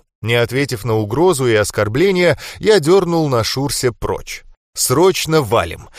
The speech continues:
нам здесь сейчас не победить, а вот удрать шансы есть". Пылающая округа окончательно изгнала ночь. Свет пламени плясал по горящему лагерю. Причудливые тени скакали по земле,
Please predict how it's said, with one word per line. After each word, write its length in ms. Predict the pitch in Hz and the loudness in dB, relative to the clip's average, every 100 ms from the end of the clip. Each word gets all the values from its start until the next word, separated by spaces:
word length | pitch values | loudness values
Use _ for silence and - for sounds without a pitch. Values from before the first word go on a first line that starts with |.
| - | -6
нам 260 | 120 147 131 | 0 2 2
здесь 260 | 107 139 | 0 -2
сейчас 460 | - 131 - 135 139 | -2 -4 0 0 0
не 120 | 131 | -2
победить, 580 | 127 131 120 - - - | -2 -2 -4 -6 -14 -16
а 140 | - 113 | 0 2
вот 180 | 131 147 | 2 0
удрать 380 | 131 147 202 | 0 2 2
шансы 460 | - 170 175 165 175 | 0 0 0 0 -4
есть". 460 | 131 90 - - - _ _ | -2 -4 -6 -14 -20 _ _
Пылающая 640 | - 123 175 160 - 147 139 | 0 4 4 2 0 2 2
округа 640 | - 120 147 202 160 147 | 2 -4 0 0 2 2
окончательно 840 | 139 123 113 - 165 156 147 135 131 | 4 0 0 0 0 0 -2 -2 -2
изгнала 640 | 127 104 101 110 110 113 117 | -4 -6 -4 0 2 2 0
ночь. 400 | 92 - - - _ _ - | -2 -8 -14 -18 _ _ -8
Свет 360 | 123 175 175 | 2 2 2
пламени 500 | - 143 180 165 156 | 2 4 4 2 0
плясал 560 | 120 120 120 - 147 139 | -2 0 0 2 4 4
по 100 | 127 | 2
горящему 640 | 120 117 120 110 - 110 | 2 4 4 2 -4 -2
лагерю. 540 | 104 92 85 80 - - _ | 0 0 -2 -10 -18 -20 _
Причудливые 680 | - 143 220 208 165 147 135 | -6 -4 -2 -2 0 2 0
тени 380 | 113 185 196 170 | 0 -2 0 0
скакали 480 | 127 117 110 120 107 | 0 -2 2 2 2
по 140 | 101 | -2
земле, 480 | 92 101 110 180 165 | -4 -4 2 2 2